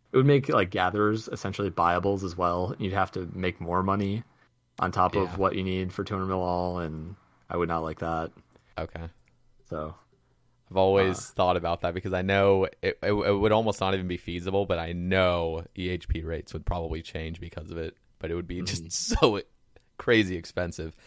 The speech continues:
Speaker 2: And the fact that they would release it to free to play would probably make purple sweets even more expensive than they already are.
Speaker 1: Right, yeah.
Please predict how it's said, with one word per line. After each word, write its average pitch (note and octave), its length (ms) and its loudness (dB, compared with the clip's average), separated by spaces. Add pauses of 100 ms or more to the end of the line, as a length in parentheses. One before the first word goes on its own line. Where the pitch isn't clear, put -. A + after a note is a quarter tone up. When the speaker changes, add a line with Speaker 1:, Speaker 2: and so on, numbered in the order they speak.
(120)
Speaker 2:
And C3 160 2
the A#2+ 60 2
fact C#3+ 240 4
that F#3+ 80 -10
they G#2+ 100 4
would G2 100 2
release F2 380 -4
it B2 80 -6
to C3 60 -6
free C#3 160 -2
to C3+ 80 -6
play D3 160 0
would - 440 -12
probably F#2+ 220 -2
make E2+ 180 -4
purple F2 220 -4
sweets - 240 -10
even F2 220 -4
more F2 280 -4
expensive F#2 360 -8
than F#2+ 100 -4
they F#2+ 100 -2
already G2+ 220 2
are. A2 240 -2 (640)
Speaker 1:
Right, - 280 -6 (120)
yeah. - 220 -14